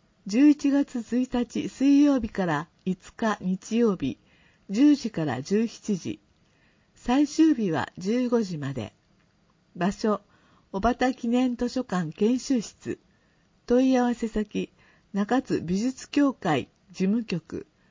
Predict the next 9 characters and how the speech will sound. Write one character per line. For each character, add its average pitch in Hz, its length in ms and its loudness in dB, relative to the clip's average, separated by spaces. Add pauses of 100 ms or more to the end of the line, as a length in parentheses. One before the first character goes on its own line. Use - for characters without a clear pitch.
(200)
電 220 300 0
話、 196 240 -4 (260)
二 247 260 2
二 233 360 0 (360)
零 254 300 2
四 240 300 -2
二 202 240 0
六。 - 360 -6 (1600)
八、 214 600 -6